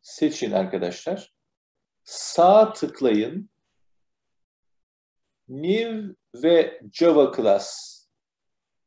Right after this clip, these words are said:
diyorsunuz. New ve Java Class. Class'ımızın ismini de Typecasting zero one diyelim arkadaşlar.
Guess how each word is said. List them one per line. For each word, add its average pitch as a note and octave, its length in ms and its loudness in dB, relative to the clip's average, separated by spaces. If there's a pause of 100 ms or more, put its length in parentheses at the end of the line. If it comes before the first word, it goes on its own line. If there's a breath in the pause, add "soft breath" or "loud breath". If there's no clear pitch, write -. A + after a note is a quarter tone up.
(160)
diyorsunuz. - 640 -16 (1080)
New C3+ 340 -8
ve A2+ 80 -8
Java G#2+ 380 -6
Class. - 420 -10 (840 soft breath)
Class'ımızın G3+ 1000 2
ismini F3 600 -4
de F3 400 2 (1700)
Typecasting G3 1600 0
zero D3+ 460 4
one B2+ 320 4
diyelim F2+ 340 -4
arkadaşlar. - 760 -18